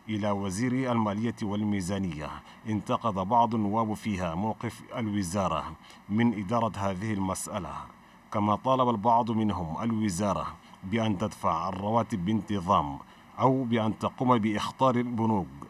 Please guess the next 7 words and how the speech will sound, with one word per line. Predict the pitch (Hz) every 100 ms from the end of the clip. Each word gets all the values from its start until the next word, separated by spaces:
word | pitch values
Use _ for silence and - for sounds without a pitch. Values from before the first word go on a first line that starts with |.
| - -
بعملية | 92 107 101 107 123 113
استقطاع | - 110 95 - 127 123
المبالغ، | 120 107 107 104 85 - - - - -
بأن | 98 107 101 113
لا |
يكون | 127 117 - 131 120
الموظف | 107 107 110 113 104 117 - -